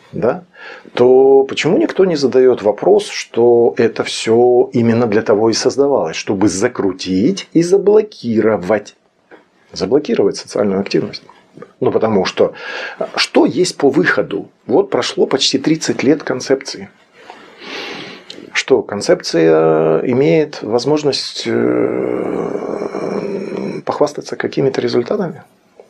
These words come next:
Кроме того, что есть определённые кружки людей, теоретизирующих и спорящих друг с другом или с кем-то посторонним на третьем логическом уровне.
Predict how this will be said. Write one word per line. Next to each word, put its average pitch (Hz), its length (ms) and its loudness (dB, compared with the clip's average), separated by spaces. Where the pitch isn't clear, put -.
Кроме 147 380 0
того, 147 320 0
что - 200 -6
есть 135 320 2
определённые 110 680 2
кружки 110 460 -2
людей, 110 500 4
теоретизирующих 127 1040 0
и - 40 2
спорящих 131 560 0
друг 110 240 0
с 110 40 -8
другом 143 380 0
или 104 280 -2
с - 120 -4
кем-то 95 320 -2
посторонним 135 600 -2
на 104 160 0
третьем 104 360 0
логическом 92 560 -2
уровне. - 240 -4